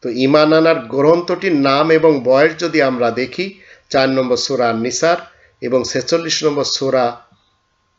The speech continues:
চার নম্বর সূরা নিসার একশো ছত্রিশ নম্বর আয়াত আর ছেচল্লিশ নম্বর সূরা আল আহকাফের চার নম্বর আয়াত আমরা পড়ে নিতে পারি। এই গ্র-, এই গ্রন্থের পূর্বে কোনো গ্রন্থ পৃথিবীতে ছিল না। যদি কেউ বলে ছিল, তাহলে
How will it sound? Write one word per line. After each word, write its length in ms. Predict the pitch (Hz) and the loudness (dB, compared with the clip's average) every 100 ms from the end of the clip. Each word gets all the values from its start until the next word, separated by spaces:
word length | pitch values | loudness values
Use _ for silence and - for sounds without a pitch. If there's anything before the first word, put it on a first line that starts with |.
| _ _ | _ _
চার 260 | - 127 135 | -2 0 2
নম্বর 240 | 147 160 | 2 0
সূরা 280 | 160 156 147 | 0 0 0
নিসার 360 | 127 127 151 | -2 -4 -2
একশো 280 | 139 120 147 | -2 -4 -8
ছত্রিশ 560 | - 135 - 156 160 170 | -6 -8 -4 -4 -4 -4
নম্বর 220 | 160 160 | -2 -2
আয়াত 220 | 165 170 | -2 0
আর 120 | 160 - - _ _ _ | -2 -2 -10 _ _ _
ছেচল্লিশ 680 | - 139 135 170 175 170 170 | -4 -2 2 0 0 -4 -4
নম্বর 180 | 151 143 | -2 -2
সূরা 380 | - 143 135 | -2 0 2
আল 140 | 123 123 - | 0 -2 -10
আহকাফের 600 | 120 - - 139 160 151 | -14 -10 -4 -2 -2 -2
চার 220 | 135 120 | -2 -2
নম্বর 320 | 117 120 120 | -2 -2 -2
আয়াত 240 | 117 110 117 | -2 -4 -6
আমরা 200 | 110 110 | -6 -6
পড়ে 280 | - 123 | -4 -4
নিতে 260 | 110 92 92 | -4 -6 -14
পারি। 280 | 85 80 78 _ _ _ _ - | -14 -16 -20 _ _ _ _ -6
এই 140 | 117 | -6
গ্র-, 300 | 110 120 - - | -2 -4 -4 -6
এই 180 | 127 | -8
গ্রন্থের 480 | 110 120 147 170 165 151 - | -4 -2 -2 0 -2 -2 -4
পূর্বে 340 | 151 160 190 | -2 -2 -4
কোনো 300 | 180 135 120 | -4 -2 -2
গ্রন্থ 380 | 104 131 156 147 | -2 -2 -2 -4
পৃথিবীতে 680 | - 127 117 117 120 113 101 | -10 -10 -12 -12 -14 -12 -10
ছিল 320 | - 107 80 | -8 -8 -10
না। 180 | 80 - _ _ _ _ _ _ | -16 -20 _ _ _ _ _ _
যদি 240 | 113 123 135 | -8 -4 -2
কেউ 220 | 160 156 | 4 4
বলে 280 | 160 165 165 | 6 2 0
ছিল, 340 | - 160 185 202 - _ _ _ | 0 -2 -2 -4 -8 _ _ _
তাহলে 560 | - 127 143 135 123 123 | -2 0 2 2 0 -4